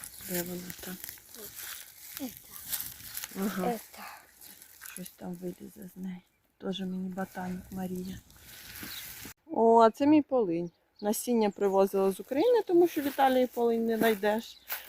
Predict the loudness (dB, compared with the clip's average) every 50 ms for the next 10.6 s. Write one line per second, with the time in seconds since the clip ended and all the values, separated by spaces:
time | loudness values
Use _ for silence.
0 | -14 -6 -6 -4 2 6 6 6 8 6 4 0 -6 -6 -2 -2 -2 0 -2 -4
1 | -6 -6 -8 -6 0 2 2 2 2 4 4 4 4 4 2 -4 -4 -6 -10 -2
2 | 2 4 6 6 6 4 2 -4 -2 0 2 0 2 0 0 0 0 -2 -4 -6
3 | -8 -10 -8 -8 -8 -8 -10 -16 -20 _ _ -20 -20 -20 -20 -20 -20 -20 -20 -20
4 | -20 -20 -20 -20 -20 _ _ _ -20 -20 -20 -20 -20 -20 -20 -12 -4 0 2 2
5 | 4 8 10 10 10 10 8 6 4 2 4 6 8 8 8 8 6 0 -6 0
6 | 0 2 4 4 4 4 2 2 0 0 0 -2 -2 -4 -10 -18 -20 _ -20 -20
7 | -20 -20 -20 -20 -20 -20 -20 -20 -20 -20 -18 -16 -14 -10 -4 0 2 2 4 4
8 | 4 6 8 8 10 10 10 10 8 4 0 0 2 4 4 4 2 0 -6 -16
9 | -16 -20 _ -20 _ -20 -20 -20 -20 -20 -20 -18 -16 -16 -16 -18 -18 -20 -16 -12
10 | -10 -8 2 4 4 4 4 0 -4 -4 -2